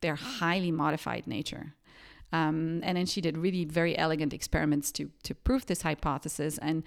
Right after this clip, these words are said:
and to show that what had been missing in all of these efforts, uh, to make an M R N A, um, therapeutic was the fact that this M R N A had to be modified in order to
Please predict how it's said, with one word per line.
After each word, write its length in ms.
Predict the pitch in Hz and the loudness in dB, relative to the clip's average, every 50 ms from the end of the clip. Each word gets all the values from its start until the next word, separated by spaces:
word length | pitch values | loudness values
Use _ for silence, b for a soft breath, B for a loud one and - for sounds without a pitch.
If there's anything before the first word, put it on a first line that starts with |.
| B B B B B | B B B B B
and 200 | B 185 180 170 | B -2 0 0
to 80 | - 180 | 0 0
show 480 | 170 - - - 190 190 190 190 185 175 | 2 2 4 6 6 6 6 6 6 4
that 320 | 175 151 147 139 123 151 - B B B B B B B | 4 4 4 2 0 -2 -4 B B B B B B B
what 360 | - 175 160 180 175 165 - - - - - - | -2 2 4 4 4 2 0 -8 -20 -20 -10 -8
had 340 | - - 202 185 175 170 156 | -2 0 2 2 2 0 0
been 320 | 156 165 156 156 165 175 202 | 2 2 2 2 2 4 4
missing 400 | 240 262 - - 180 165 160 160 | 4 4 4 2 2 4 4 4
in 100 | 156 151 | 4 2
all 240 | - - 170 170 | 2 0 2 2
of 120 | 170 160 143 | 2 0 0
these 280 | 151 147 143 - - - - | 0 -2 0 -2 -4 -2 -2
efforts, 640 | - 185 185 - 180 156 - - - - - - - - - - | -2 -4 -2 -2 -2 -2 -2 -4 -4 -4 -4 -4 -6 -8 -6 -4
uh, 240 | 147 139 131 135 - - | -2 -2 -2 -4 -4 -4
to 140 | - - 160 | -4 -2 0
make 280 | 156 156 165 165 165 | 0 0 0 0 0
an 200 | 156 139 139 - - - - - | -2 -2 -2 -4 -6 -12 -10 -2
M 180 | - 170 175 180 | 0 2 2 4
R 140 | 170 156 151 | 2 2 2
N 100 | 165 156 | 2 0
A, 320 | 165 165 156 156 147 - - - _ | 0 0 0 -2 -2 -6 -10 -10 _
um, 460 | 160 151 139 - 135 - - 135 135 - | -4 -2 -2 -2 -2 -2 -4 -4 -6 -8
therapeutic 760 | - - 156 151 143 143 - - - 240 214 180 156 - B B B B B B B B B B B _ _ _ | -2 0 2 2 2 0 -2 0 2 2 2 2 0 -2 B B B B B B B B B B B _ _ _
was 340 | - 196 185 185 190 185 185 | -4 2 4 6 6 4 4
the 100 | - 185 | 0 -2
fact 300 | - - 160 147 165 - | 0 2 2 2 0 0
that 120 | - 160 156 | -2 -4 -2
this 140 | 151 - - | -4 -4 -2
M 140 | - 151 151 | -2 0 0
R 80 | 147 143 | 0 0
N 80 | 143 | 0
A 60 | 143 | 0
had 200 | 147 143 139 131 | -2 -2 -4 -6
to 100 | - - | -6 -8
be 120 | - - 135 | -6 -4 -4
modified 720 | 147 147 - 143 151 - - - - 151 131 135 143 147 - | -2 -2 -2 -2 -4 -4 -6 -6 -6 -4 -4 -4 -6 -6 -6
in 140 | 156 151 | -4 -4
order 220 | 139 104 113 - - | -4 -4 -6 -8 -8
to 280 | - - - 147 131 | -8 -6 -6 -6 -8